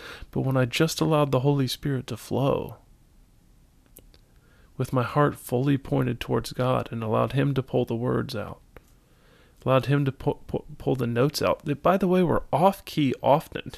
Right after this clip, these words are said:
<laughs> Like, they just were. There was something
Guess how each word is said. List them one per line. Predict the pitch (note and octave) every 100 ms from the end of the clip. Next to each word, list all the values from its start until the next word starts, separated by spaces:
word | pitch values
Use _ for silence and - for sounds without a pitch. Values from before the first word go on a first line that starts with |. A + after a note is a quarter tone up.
| - G#3
<laughs> | B3+ - E3 -
Like, | D#3 - - - -
they | D#3 D3+
just | E3 F#3 -
were. | C3 D#3+ F#3 - - - _ - - - - _ _ - _ _ _ - _ _ _ _ _ _
There | - D3
was | D3 C3+
something | - - D#3+ E3 - E3 D3+